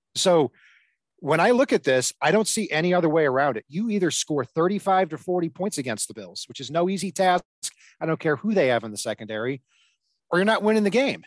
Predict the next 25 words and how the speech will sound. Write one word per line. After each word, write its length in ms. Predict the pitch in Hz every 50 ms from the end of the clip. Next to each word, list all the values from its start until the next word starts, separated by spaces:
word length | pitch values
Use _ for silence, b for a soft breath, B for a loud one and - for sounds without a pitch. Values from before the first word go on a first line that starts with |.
| _ _ _ _ _
That's, 240 | 160 160 165 - -
that's 200 | 180 175 170 -
what 120 | 185 175
it 80 | 165 -
comes 180 | 185 160 147
down 240 | - 160 147 147 143
to. 240 | - - 143 139 - -
That's 280 | 139 139 143 - - -
what 120 | 156 -
kind 160 | - 147 143
of 80 | 131 123
opponent 400 | 117 - - 135 127 120 98 107
we're 80 | 117
dealing 280 | 110 113 110 104 104 101
with 140 | 98 101 _
here. 140 | - 101 110
And 100 | 143 156
it 80 | 156
sucks 420 | - - - - 240 208 - - -
that 120 | 143 110
they're 160 | - 131 123
in 100 | 113 113
our, 160 | 110 107 107 -
our 120 | 135 120
division. 360 | 104 104 - 98 98 - -